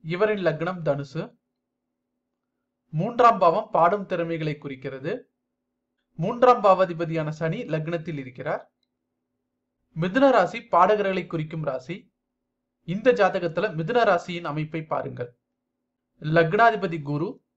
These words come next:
பத்தாம் பாவாதிபதியான புதன் மற்றும் ஒன்பதாம் பாவாதிபதியான சூரியன் மிதுன ராசியில் இருக்கிறார்கள். இவர்களை மூன்றாம் பாவாதிபதியான சனி லக்னத்திலிருந்து பார்க்கிறார்.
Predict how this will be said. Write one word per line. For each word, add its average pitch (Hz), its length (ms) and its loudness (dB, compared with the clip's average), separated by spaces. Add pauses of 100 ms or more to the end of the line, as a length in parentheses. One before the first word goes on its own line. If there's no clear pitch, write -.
(1200)
பத்தாம் 202 460 4
பாவாதிபதியான 170 680 0 (100)
புதன் 151 260 -6 (1160)
மற்றும் 175 440 0
ஒன்பதாம் 240 420 6
பாவாதிபதியான 175 640 2 (120)
சூரியன் 196 400 -6
மிதுன 170 280 -4
ராசியில் 160 400 -2
இருக்கிறார்கள். 135 540 -6 (1000)
இவர்களை 180 500 2 (300)
மூன்றாம் 240 480 6
பாவாதிபதியான 170 680 -2 (120)
சனி 165 220 -2 (180)
லக்னத்திலிருந்து 156 720 -4 (100)
பார்க்கிறார். - 440 -8